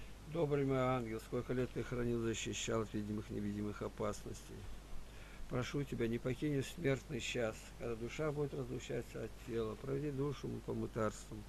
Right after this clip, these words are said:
Веди её навеки вечно в царство Христа Бога нашего. Аллилуйя!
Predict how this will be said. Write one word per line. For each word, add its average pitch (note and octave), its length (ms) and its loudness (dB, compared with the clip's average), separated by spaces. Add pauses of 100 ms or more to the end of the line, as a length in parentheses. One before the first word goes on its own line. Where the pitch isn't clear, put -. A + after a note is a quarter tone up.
(520)
Веди C#3 280 6
её E3 140 6
навеки D3 440 4
вечно A#2+ 480 2
в - 100 -4
царство C3 380 0
Христа C3+ 500 -4
Бога A2+ 480 0
нашего. A2+ 560 -4 (800)
Аллилуйя! C3 720 -2